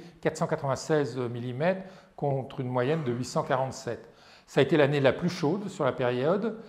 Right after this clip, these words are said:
et c'est les, on a battu des records de, d'humidité atmosphérique,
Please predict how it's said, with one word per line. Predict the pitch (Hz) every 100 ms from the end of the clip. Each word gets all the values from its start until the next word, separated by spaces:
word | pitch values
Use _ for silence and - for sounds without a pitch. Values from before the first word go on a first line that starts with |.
| - - -
et | 156 156
c'est | 151 180
les, | 143 139 131
on | 131
a | 139 123
battu | 170 170 196
des | 143 127
records | 139 139 151 156 196 196 151
de, | 120 127 123
d'humidité | 127 143 147 139
atmosphérique, | 151 135 113 139 139 185